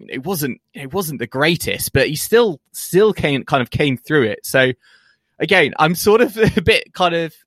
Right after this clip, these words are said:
in this, you know, in this kind of mindset that even Djokovic on a, on a normal day, I think is, is still able to win Grand Slams. And I don't think, I, I actually don't think this Wimbledon,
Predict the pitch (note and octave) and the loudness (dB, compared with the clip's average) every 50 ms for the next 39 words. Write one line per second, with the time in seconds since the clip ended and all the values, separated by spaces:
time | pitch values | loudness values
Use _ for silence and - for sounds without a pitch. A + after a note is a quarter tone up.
0 | _ - F#3 F3+ F3 F3 D#3+ - - - - D3+ _ - F3+ D3 C3+ G2 F#2 E3+ | _ -4 -4 -2 -2 -2 -4 -4 -6 -8 -10 _ _ -6 -4 -4 -2 -2 -2 -4
1 | E3 D#3 D3+ - - - D3+ A#2+ A#2+ B2+ C#3+ D#3+ E3+ D#3 - - G#2 - - A2+ | -4 -6 -8 -8 -8 -10 -10 -6 -4 -2 -2 -2 -2 -4 -8 -10 -10 -10 -10 -10
2 | A2+ A#2 - - _ _ _ _ _ _ _ _ _ _ _ _ - E3+ F#3 F3+ | -8 -8 -8 -10 _ _ _ _ _ _ _ _ _ _ _ _ 2 2 2 2
3 | F#3 E3+ D#3 F3 E3 - F3+ D3+ C#3+ - - - C#3+ C#3 C3 B2 B2 A2+ - - | 2 2 2 0 0 0 0 0 0 0 2 2 2 2 2 2 0 0 -2 -4
4 | - - C#3 C3 B2 A#2 A2+ A#2+ D3+ F3 F3 E3 C#3+ B2 G2+ - G2 F#2+ F#2 D#2+ | -4 -2 0 0 0 0 2 2 4 4 4 2 0 -2 -4 -4 -4 -4 -4 -6
5 | C2 C2 C#3 _ _ - - A2 - - B2+ A#2 A2+ - - A2+ A2 G#2+ G#2 - | -8 -12 -14 _ _ -12 -10 -8 -4 -2 -2 -2 -2 -2 -2 -2 -2 -2 -6 -8
6 | - - - _ _ _ _ _ - C3 A2+ - - - C#3+ C#3 C#3 B2 G#2+ - | -12 -12 -14 _ _ _ _ _ -6 -4 -4 -4 -2 2 2 4 4 2 0 -6
7 | _ _ - - A#2 A#2 B2 G#2+ A2+ A#2 - - G#2+ G2+ B2 B2 A#2 A2 G#2+ G#2+ | _ _ -8 -6 -4 -4 -4 -4 -6 -10 -10 -8 -6 -4 -2 -2 -2 -4 -6 -6
8 | G#2 G#2 G#2+ - A2 G#2 A2 A2 A2 A#2+ B2 B2 A#2 F#3 F3+ D3+ - - D#3 C#3 | -8 -8 -10 -10 -8 -8 -8 -8 -4 -2 0 2 4 2 2 2 0 0 0 0
9 | B2 - _ _ - - - - - - - _ _ _ _ - D#3 - - - | -2 -6 _ _ -20 -20 -20 -20 -20 -20 -20 _ _ _ _ -4 -4 -2 0 2
10 | E3+ E3+ F3 G3 F3+ E3+ F#3+ D#3+ F#3 E3+ D#3 C#3 - F3+ D3 B2 A#2+ C#3 B2 B2 | 4 4 4 4 2 0 0 2 2 2 2 2 0 -2 -2 -2 -2 -4 -4 -2
11 | A#2 D3 C#3+ C3+ C3 B2 A2 A#2 A2 A2 A2 G#2+ A2 G#2+ | -2 0 0 0 0 0 0 0 0 -2 -4 -6 -10 -12